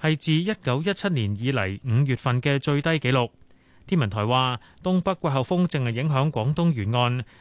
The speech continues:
本港今早受到東北季候風同埋高空擾動帶嚟嘅驟雨影響，天氣清涼。展望未來幾日，天色大致良好，本周後期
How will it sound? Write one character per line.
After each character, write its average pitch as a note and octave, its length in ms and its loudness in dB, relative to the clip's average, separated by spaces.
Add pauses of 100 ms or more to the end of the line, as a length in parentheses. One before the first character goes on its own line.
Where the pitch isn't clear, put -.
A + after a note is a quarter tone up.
本 C#3 220 2
港 C#3 260 0
今 E3 240 2
早 B2+ 240 2
受 C3 220 -2
到 C#3+ 220 2
東 F3 200 -2
北 F#3 80 0
季 E3+ 160 -2
候 B2+ 160 0
風 F3 300 0
同 B2 120 -4
埋 G2 200 -2
高 F3+ 160 -4
空 F3+ 260 2
擾 B2 220 -2
動 A2+ 340 0
帶 B2+ 160 -4
嚟 F#2+ 140 -6
嘅 B2 200 -2
驟 G#2+ 280 -2
雨 A2 160 0
影 B2+ 200 0
響， C#3+ 280 0 (260)
天 A3 140 -2
氣 E3 120 4
清 F#3 200 0
涼。 G2 300 0 (420)
展 D#3+ 240 2
望 B2 240 2
未 B2 120 -2
來 G#2 180 -2
幾 B2+ 100 -4
日， D3 200 0 (120)
天 F3 240 -2
色 F#3 160 -4
大 A2+ 240 -2
致 C3+ 180 -2
良 G2 160 0
好， C3+ 340 2 (240)
本 F3+ 160 2
周 A3 160 -2
後 C3 320 0
期 G2+ 300 -2